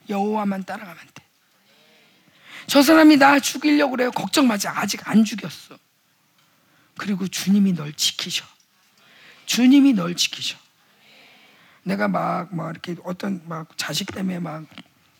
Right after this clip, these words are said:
또 이렇게 식구들 때문에 좀 어떤 데 속상하면은 "하나님, 그러니까요. 예, 예, 어떡하나?" 막 그러면, "야,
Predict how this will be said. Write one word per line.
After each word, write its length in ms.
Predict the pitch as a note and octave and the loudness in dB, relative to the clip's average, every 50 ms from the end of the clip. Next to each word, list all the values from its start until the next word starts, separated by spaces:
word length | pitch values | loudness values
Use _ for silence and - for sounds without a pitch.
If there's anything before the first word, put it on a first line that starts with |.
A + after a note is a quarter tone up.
| _ _ _ - - _ - - | _ _ _ -20 -20 _ -18 -14
또 100 | E3+ D#3+ | -12 -12
이렇게 200 | D#3+ E3+ - E3 | -12 -12 -12 -10
식구들 400 | D3 - G3+ - - A3+ G#3+ F#3+ | -10 -10 -10 -10 -10 -10 -10 -10
때문에 260 | F3+ F#3+ F3 E3 D#3 | -10 -8 -8 -8 -10
좀 180 | - - D#3 D#3 | -10 -14 -14 -14
어떤 240 | F3+ F3+ - F#3+ F3 | -12 -8 -8 -6 -6
데 80 | E3+ | -6
속상하면은 800 | D#3+ G#3 A#3 - - A#3 G#3+ G3+ F#3 F#3 F#3 A3+ B3 A3+ F3+ D3 - _ - - - - - - - - | -8 -8 -10 -8 -10 -10 -8 -6 -6 -4 -4 -4 -4 -4 -6 -8 -12 _ -20 -18 -16 -14 -14 -14 -10 -8
"하나님, 260 | - - D#4+ C#4 A#3+ | -2 2 2 2 2
그러니까요. 720 | F#3 G#3+ A#3+ A3 G#3+ G#3 - - A3 A3 A3+ A3+ A3+ A3+ A#3 A#3 | 2 0 -2 -2 -2 -4 -6 -8 -8 -8 -8 -8 -10 -10 -12 -10
예, 160 | A#3 - - A3 | -10 -10 -10 -8
예, 60 | - | -10
어떡하나?" 380 | - - - - - A3+ A3 A#3+ | -10 -10 -12 -14 -14 -12 -12 -10
막 140 | D#4+ - - - - - - - | -12 -12 -10 -10 -10 -10 -10 -10
그러면, 340 | - G#3 G#3+ G#3+ G#3 A3 - _ _ _ - - _ - | -12 -12 -12 -12 -14 -16 -18 _ _ _ -20 -20 _ -6
"야, 240 | F3 E3 C#3 C3+ - | -4 -4 -4 -8 -12